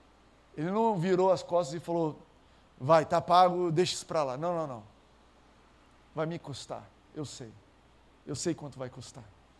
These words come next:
Não foi aquilo lá, também não foi um pagamento, uma encenação. Você pode dizer, "Não, Deus deu o filho dele, mas ele já sabia o que ia acontecer." Olha, eu vou te dizer uma coisa: essa coisa de Deus ter onisciência,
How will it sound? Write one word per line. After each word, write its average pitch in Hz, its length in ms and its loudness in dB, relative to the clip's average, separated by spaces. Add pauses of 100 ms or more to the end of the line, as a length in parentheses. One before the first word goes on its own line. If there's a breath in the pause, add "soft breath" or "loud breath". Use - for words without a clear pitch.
(960 soft breath)
Não 226 160 6
foi 277 300 2
aquilo 240 340 2
lá, 208 220 6
também 214 220 -6
não 226 100 -4
foi 240 260 4
um 226 120 -4
pagamento, 208 500 2
uma 208 140 -4
encenação. 180 800 0 (520 soft breath)
Você - 100 -18
pode 233 160 4
dizer, 196 140 2
"Não, 269 160 4
Deus 214 280 4
deu 214 180 10
o 214 40 6
filho 208 220 -2
dele, 233 180 2
mas 233 180 -2
ele 247 100 -2
já 220 160 0
sabia 214 320 0
o - 20 -6
que - 80 -4
ia 220 60 2
acontecer." 214 640 -4 (500 soft breath)
Olha, 240 220 4
eu 220 60 4
vou 208 120 0
te 214 160 -8
dizer 170 140 -6
uma 196 180 -4
coisa: 143 440 -4
essa 165 260 -2
coisa 180 260 -4
de 165 400 -4 (760 soft breath)
Deus 160 260 0
ter 165 160 -2
onisciência, 160 840 -6